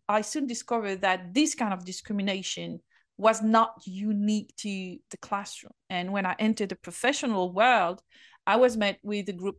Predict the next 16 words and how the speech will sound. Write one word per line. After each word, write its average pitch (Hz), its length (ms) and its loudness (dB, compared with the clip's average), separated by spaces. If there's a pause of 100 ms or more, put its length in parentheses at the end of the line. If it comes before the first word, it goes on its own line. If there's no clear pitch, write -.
of 185 240 0 (100)
misogynistic 208 1120 -2
seniors, 214 640 -2 (640)
uh, 202 220 2
who 254 160 0
made 277 300 6
it 339 160 -4
clear 320 240 4
that 233 200 2
they 190 120 0
didn't 262 260 -2
think 233 180 -6
women 202 320 -4
belong 196 380 -2
in 190 160 -4
engineering. 175 480 -10